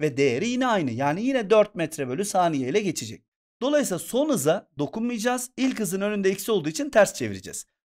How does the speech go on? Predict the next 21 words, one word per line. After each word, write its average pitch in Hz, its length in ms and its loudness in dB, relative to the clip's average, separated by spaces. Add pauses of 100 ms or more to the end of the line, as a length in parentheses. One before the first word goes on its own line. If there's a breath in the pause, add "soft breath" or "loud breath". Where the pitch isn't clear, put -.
Son 294 260 2
hız 285 240 -2 (140)
sola 196 320 4
doğru 156 260 2
dört. 104 180 -2 (340)
Sola 247 380 6
doğru 180 280 2
dörde 160 260 4
hiç 196 240 -6
dokunmuyorum. 208 640 2 (760)
Hemen 139 320 0
buraya 131 160 -2
sola 135 320 0
doğru 113 260 -2
dört 131 220 2
yaptım. 143 380 -2 (340)
İlk 226 260 -2
hızı 196 200 -2
da 214 120 2
ters 202 220 2
çevireceğim. 113 560 -4